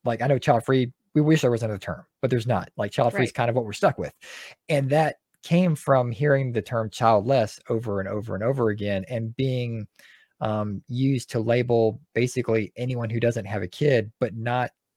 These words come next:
Speaker 1: stating, as I mentioned, I love statistics.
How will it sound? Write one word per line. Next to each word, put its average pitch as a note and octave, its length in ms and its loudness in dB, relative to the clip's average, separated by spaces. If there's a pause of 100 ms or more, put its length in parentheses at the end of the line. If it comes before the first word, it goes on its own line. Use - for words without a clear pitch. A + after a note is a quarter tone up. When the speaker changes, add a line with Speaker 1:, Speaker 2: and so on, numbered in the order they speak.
(220)
Speaker 1:
stating, A2 800 -2 (100)
as - 120 -4
I G#2 60 -2
mentioned, A2 280 -2
I - 20 -2
love A2 140 0
statistics. - 560 -4